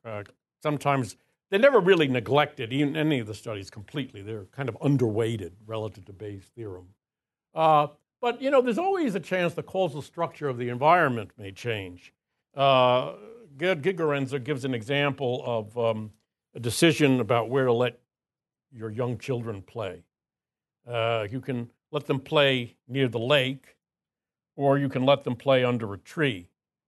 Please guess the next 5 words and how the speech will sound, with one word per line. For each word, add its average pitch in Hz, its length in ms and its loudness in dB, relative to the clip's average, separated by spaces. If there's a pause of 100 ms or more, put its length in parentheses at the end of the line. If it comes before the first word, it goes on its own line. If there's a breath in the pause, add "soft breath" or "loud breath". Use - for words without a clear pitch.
(540)
Now, 117 400 -6 (880)
uh, 123 160 -8
in, 135 320 -6
in, 131 420 -6
um, 120 400 -2